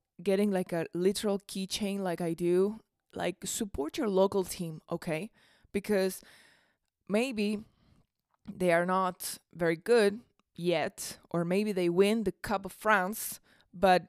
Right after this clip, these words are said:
what it matters is that it is your local team from your community, from your place, so you have to support them, you know. Support anything local, you know. Spe-, I mean, uh, businesses,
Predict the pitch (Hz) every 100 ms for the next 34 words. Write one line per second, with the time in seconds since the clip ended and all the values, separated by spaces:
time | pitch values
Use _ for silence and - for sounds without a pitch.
0 | _ _ _ - 190 202 202 220 240 254
1 | 269 - 202 - 185 175 180 202 - -
2 | 180 165 170 180 - 202 196 _ _ _
3 | - 196 165 120 151 _ _ _ - 170
4 | 170 185 202 208 196 175 - - _ _
5 | _ _ - 180 170 175 170 190 214 -
6 | 202 175 160 - - 175 170 180 180 220
7 | - 208 208 180 185 175 - 185 175 170
8 | - - _ _ _ _ - 214 202 247
9 | 269 - 233 226 196 175 160 156 135 -
10 | - 110 151 - - - 185 185 - _
11 | - 170 156 147 _ _ _ _ - 160
12 | 156 151 147 87 120 180 226 233 233 233
13 | 226 220 220 214 -